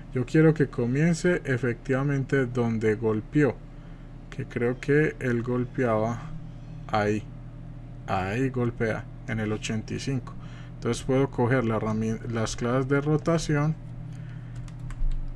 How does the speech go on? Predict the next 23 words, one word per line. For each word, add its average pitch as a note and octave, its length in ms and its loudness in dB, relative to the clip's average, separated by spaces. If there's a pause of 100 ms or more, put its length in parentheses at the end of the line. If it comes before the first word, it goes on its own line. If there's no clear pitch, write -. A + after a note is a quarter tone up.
(100)
Y E3 80 6
básicamente C#3 1040 4 (840)
las A2+ 380 0
voy A2+ 200 2
a A2+ 40 0
mover A2 400 0
hasta A2 300 -4
allá. G#2+ 260 -6 (240)
Entonces B2 500 0
es C#3 140 6
una C#3 200 2
forma B2+ 340 0
de A2+ 60 0
decirle A2+ 400 -2
que A#2 160 -2
no C3+ 260 4
va E3+ 120 6
a D#3+ 40 6
girar C#3+ 400 2
durante A#2 420 -2
todo C#3 160 0
este D#3+ 260 0
trayecto, D#3+ 680 2